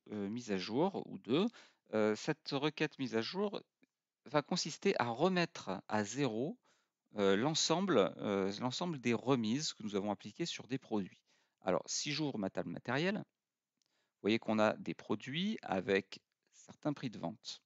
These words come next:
et on a des codes remises. Certains ont un code de un, ça veut dire zéro pour cent de remise, et d'autres ont un code de deux,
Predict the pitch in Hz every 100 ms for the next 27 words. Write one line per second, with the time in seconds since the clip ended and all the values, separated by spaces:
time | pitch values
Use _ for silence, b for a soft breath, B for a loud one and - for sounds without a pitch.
0 | _ _ _ _ - 135 170 - 113 117
1 | 143 120 - 123 120 120 98 92 101 -
2 | - - - 110 110 - - 92 92 -
3 | 92 - 92 90 98 - 160 240 - _
4 | _ - 87 98 98 - _ _ 104 107
5 | 113 117 110 110 - 98 101 123 196 196
6 | 117 b b b - 110 156 185 - 123
7 | - 120 98 92 90 113 151